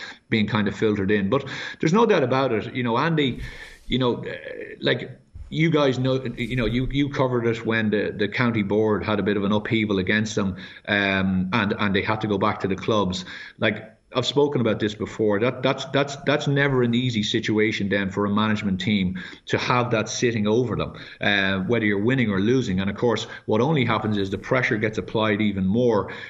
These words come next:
when you start to lose a few games or draw a few games, or you're in the situation that you're in. Um, there's only one thing that can happen there. The players have to dig in,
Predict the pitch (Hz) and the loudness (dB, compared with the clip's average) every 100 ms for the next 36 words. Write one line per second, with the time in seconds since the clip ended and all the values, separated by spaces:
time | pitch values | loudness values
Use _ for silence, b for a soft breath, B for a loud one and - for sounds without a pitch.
0 | B 107 104 98 120 107 104 104 117 107 | B 0 2 2 0 0 2 2 2 0
1 | 98 104 98 101 101 92 82 113 113 - | 0 0 2 0 0 -2 0 2 2 0
2 | 95 101 92 92 120 107 107 104 104 107 | 0 0 0 0 0 2 2 2 0 -2
3 | - 98 95 - 92 92 87 101 98 80 | 0 0 0 0 0 0 0 2 2 0
4 | B B B 104 98 95 92 139 131 156 | B B B 0 2 2 2 2 2 2
5 | 131 151 156 156 139 117 110 139 139 120 | 2 2 2 2 0 0 0 0 0 0
6 | 101 90 85 - 123 127 120 113 - 98 | 0 0 -2 0 2 2 0 -2 -4 0
7 | 120 117 113 98 | 2 2 2 0